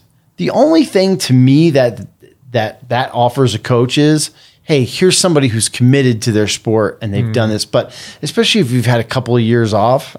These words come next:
Speaker 1: I don't care what your mile P R was in ninety-six.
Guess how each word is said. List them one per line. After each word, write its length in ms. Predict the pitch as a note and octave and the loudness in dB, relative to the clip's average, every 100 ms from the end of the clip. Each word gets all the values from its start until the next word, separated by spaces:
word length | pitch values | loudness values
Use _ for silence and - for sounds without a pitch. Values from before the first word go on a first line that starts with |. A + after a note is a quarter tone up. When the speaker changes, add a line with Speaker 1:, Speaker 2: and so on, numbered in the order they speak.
| - | -14
Speaker 1:
I 240 | D3+ E3 | -8 -6
don't 180 | F3+ - _ - | -6 -10 _ -8
care 240 | A#2 G#2 | -4 -4
what 220 | G2 - | -6 -8
your 200 | A#2 F#2+ - _ _ _ _ _ _ _ _ _ _ _ - | -8 -8 -10 _ _ _ _ _ _ _ _ _ _ _ -12
mile 440 | C3+ A#2 B2+ A#2+ | -4 0 0 0
P 260 | A2+ - C3+ | -2 0 2
R 220 | B2 B2 | 2 2
was 320 | B2 B2+ C3+ | 2 2 2
in 100 | C#3 | 2
ninety-six. 960 | B2+ B2+ B2 A#2+ - C3 D#3 - - | 2 4 2 0 0 0 -2 -6 -10